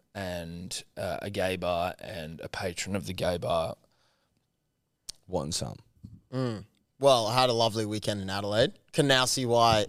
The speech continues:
Speaker 3: it is called Radelaide. I thought that was just a joke taking the piss out of how there's nothing
Speaker 1: No,
Speaker 3: there.
Speaker 1: I think it is a joke, buddy.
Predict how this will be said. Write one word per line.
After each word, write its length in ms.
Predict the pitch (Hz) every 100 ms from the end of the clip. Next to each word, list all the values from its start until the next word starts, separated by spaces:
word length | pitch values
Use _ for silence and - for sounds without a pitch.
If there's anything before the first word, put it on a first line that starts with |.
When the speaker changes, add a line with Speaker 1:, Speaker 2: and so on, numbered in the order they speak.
| 87
Speaker 3:
it 120 | 113
is 120 | 107
called 340 | - 113 110 95
Radelaide. 600 | 107 107 110 110 143 175
I 60 |
thought 180 | 107 123
that 140 | 107
was 140 | 110 107
just 180 | 110 -
a 20 |
joke 260 | 98 110 98
taking 260 | 107 101
the 60 | 98
piss 240 | 117 107
out 140 | 107 98
of 60 |
how 140 | 104 101
there's 140 | 95
nothing 260 | 104 101 98
Speaker 1:
No, 80 | 98
Speaker 3:
there. 240 | 92 92
Speaker 1:
I 20 |
think 220 | 92 90
it 60 | 85
is 120 | 78
a 40 | 76
joke, 340 | 73 73 -
buddy. 320 | 73 80 85